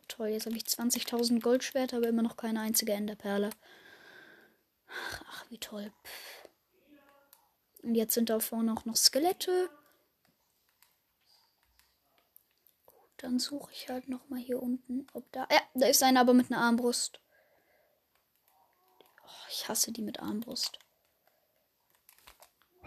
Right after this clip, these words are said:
Nein, ge-, mach diesen blöden Chat wieder zu. Hey, da ist Gold. Nimm dein Gold. Nimm dein Gold und lass mich in Ruhe. Hallo, nimm das Gold jetzt.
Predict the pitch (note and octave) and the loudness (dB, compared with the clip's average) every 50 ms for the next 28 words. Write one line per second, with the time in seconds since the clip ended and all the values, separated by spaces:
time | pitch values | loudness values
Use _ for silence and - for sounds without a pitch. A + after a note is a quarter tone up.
0 | - - - - - - _ _ _ _ - C4+ C#4+ D4+ D4+ D4 - - - - | -18 -18 -18 -20 -20 -20 _ _ _ _ -2 2 4 4 4 4 0 -10 -18 -12
1 | - B3 B3 B3+ - - - B3+ D4+ - - - D4+ - D4 C#4 D4 D4+ D#4 D4+ | -8 -4 -4 -4 -4 -2 2 2 2 2 0 -2 4 4 6 6 8 6 6 6
2 | - - D#4+ - C4 B3 A#3 A3+ A3 - - - A#3 A3 A3 _ _ - - _ | 6 4 2 2 2 2 2 2 0 -2 -2 -2 -2 -2 -4 _ _ -20 -20 _
3 | _ _ _ _ _ _ _ _ _ _ _ _ _ _ _ _ _ _ _ _ | _ _ _ _ _ _ _ _ _ _ _ _ _ _ _ _ _ _ _ _
4 | - - _ _ _ _ _ _ - - C#4 C#4 - - - C4 - - - - | -20 -20 _ _ _ _ _ _ -8 -6 -6 -6 -6 -4 -4 -2 0 0 -2 4
5 | - D4 D4 C4 - - _ _ - B3 C4+ D4 D4 D#4 D4+ C#4+ C4 D4 D#4 D4 | 8 8 8 8 6 0 _ _ 2 6 6 8 8 8 8 8 10 10 10 10
6 | A#3 - - _ _ _ _ _ - B3 C#4 D#4+ D#4+ D4+ D4 D4+ D#4+ D#4 D4 C4+ | 8 4 -2 _ _ _ _ _ 0 4 6 8 8 8 8 8 6 6 4 2
7 | C#4+ C#4+ - - D4 C#4+ - C#4 C4+ C#4 D4 C4+ G#3 - - - - - - - | 2 2 2 2 2 4 4 4 6 8 8 8 8 4 -2 -14 -20 -20 -20 -20
8 | _ _ _ - - - _ _ _ _ _ _ _ _ _ _ _ - - B3+ | _ _ _ -20 -20 -20 _ _ _ _ _ _ _ _ _ _ _ -6 0 4
9 | C#4 C#4+ B3 A3+ A3+ - - _ - - A3+ G#3+ A3+ B3 C4+ C#4 B3+ C4+ C4+ - | 6 8 10 8 8 6 4 _ -8 -2 4 6 8 10 10 10 10 8 6 6
10 | - - B3+ C4+ B3+ - - G3+ F#3+ - - - - - | 4 6 8 6 6 6 4 2 2 2 0 -2 -4 -6